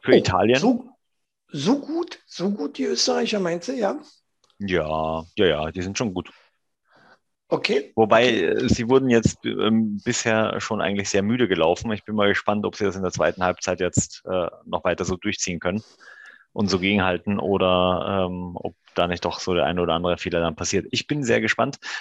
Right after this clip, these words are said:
Speaker 1: Äh, zum Glück bin ich nicht der Bundestrainer und, äh, auch sonst eigentlich nichts außer österreichischer Staatsbürger,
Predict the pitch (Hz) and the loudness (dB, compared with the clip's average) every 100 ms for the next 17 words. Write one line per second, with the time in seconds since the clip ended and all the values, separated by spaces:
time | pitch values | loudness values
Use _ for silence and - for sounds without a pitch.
0 | - 113 107 110 110 113 117 107 107 98 | -8 -2 0 0 -2 -2 -2 0 0 0
1 | 104 110 - - 110 110 - 101 98 - | 0 0 -2 -2 0 2 0 -4 -4 -4
2 | 92 90 90 87 - 90 - 107 - - | -2 0 0 -4 -6 -6 -4 -4 -4 -6
3 | 87 82 90 - - - 92 92 87 90 | -6 -6 -8 -4 -2 -2 -2 -2 -2 -4
4 | 90 85 - 80 - - 127 127 156 | -4 -6 0 2 2 2 4 4 2